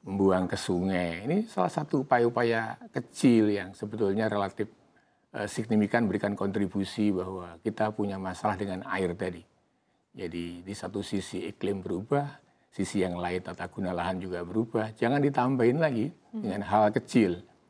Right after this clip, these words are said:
Speaker 1: Ya, masyarakat bisa berpartisipasi di sana untuk menjaga semuanya ini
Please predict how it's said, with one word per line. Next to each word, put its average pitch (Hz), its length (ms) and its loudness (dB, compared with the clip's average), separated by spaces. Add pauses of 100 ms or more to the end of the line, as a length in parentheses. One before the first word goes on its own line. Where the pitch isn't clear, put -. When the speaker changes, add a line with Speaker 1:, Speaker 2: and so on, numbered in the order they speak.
(280)
Speaker 1:
Ya, - 100 -20
masyarakat 104 460 0
bisa 101 240 0
berpartisipasi 104 880 -4
di 92 80 -4
sana 123 400 0
untuk 110 240 -6
menjaga 95 400 -2
semuanya 92 560 -4
ini 98 320 -6